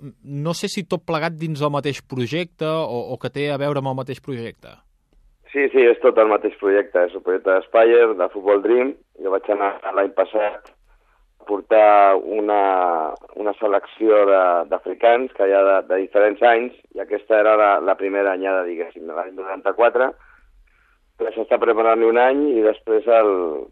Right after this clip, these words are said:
Speaker 2: bueno, Aspire va comprar el club aquest de segona divisió i s'han portat a tots els africans que tenen divuit anys, més els set o vuit belgues que tenim aquí, més un jugador espanyol i un japonès que tenim.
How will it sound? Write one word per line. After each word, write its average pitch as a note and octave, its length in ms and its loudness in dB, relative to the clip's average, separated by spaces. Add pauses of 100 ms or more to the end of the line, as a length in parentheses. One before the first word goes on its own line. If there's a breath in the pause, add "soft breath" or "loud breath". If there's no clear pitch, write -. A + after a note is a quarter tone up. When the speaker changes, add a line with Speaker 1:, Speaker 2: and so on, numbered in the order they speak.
Speaker 2:
bueno, F2 320 -10
Aspire G2 400 0
va G2+ 100 2
comprar F#2+ 640 0 (300)
el F#2 140 -10
club G2+ 260 -6
aquest F#2+ 180 -2
de F#2 80 -4
segona G2+ 320 0
divisió C3 480 2
i - 160 -8
s'han G2+ 160 -6
portat G2 400 -2
a G2 80 0
tots F#2+ 240 -4
els F#2+ 160 -2 (140)
africans G#2+ 500 -4
que F#2 160 -4
tenen G2 240 -4
divuit G2 240 -4
anys, A2+ 240 0 (880)
més G#2+ 400 -2
els G2+ 220 2 (840)
set A2+ 240 2
o G#2+ 60 2
vuit G#2+ 180 -2
belgues G#2+ 320 2
que G#2+ 100 -2
tenim G#2+ 300 -2
aquí, C3 300 0
més A2+ 200 0
un G2+ 140 -12
jugador F#2+ 540 2
espanyol B2 760 2
i G2 80 0
un D#2 320 -8
japonès F#2+ 480 0
que G2+ 80 0
tenim. A#2+ 380 -2